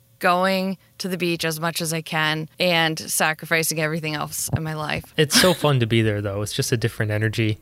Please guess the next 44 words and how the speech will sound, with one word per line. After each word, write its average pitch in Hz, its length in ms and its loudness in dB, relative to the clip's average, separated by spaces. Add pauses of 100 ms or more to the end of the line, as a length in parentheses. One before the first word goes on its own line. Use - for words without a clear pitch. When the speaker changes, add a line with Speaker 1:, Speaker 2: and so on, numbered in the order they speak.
(120)
Speaker 2:
different 131 320 2
vibe. 110 420 4 (140)
Speaker 1:
It 220 160 4
is. 180 340 4
It's 185 140 -4
a 190 60 -2
vibe. 170 460 2 (220)
Yeah. 185 560 4
Speaker 2:
Yeah. 117 300 4 (300)
Speaker 1:
Yeah, 180 160 2
so 214 180 0
that's 269 280 2
that. 160 340 0
And 220 120 2
it's 220 200 2
nice 220 260 4
to 208 100 0
be 202 160 4
with 190 140 0
my 180 160 2
mom. 170 320 4
She's 170 240 -2
been 175 280 -2
coming 170 380 -2
with 165 200 -6
us, 151 180 -2
Speaker 2:
That's 160 160 0
Speaker 1:
so, 156 80 0
Speaker 2:
good. 104 180 -4 (280)
Speaker 1:
'cause 190 120 -8
we 202 80 0
don't 190 200 2
see 190 220 2
her 180 140 4
for 175 140 -4
half 165 240 0
the 165 100 -8
year, 226 400 2
so 196 380 2
we're 196 120 0
catching 185 420 -4
up. 170 140 4
Speaker 2:
That's 147 80 0
fun. 107 320 -8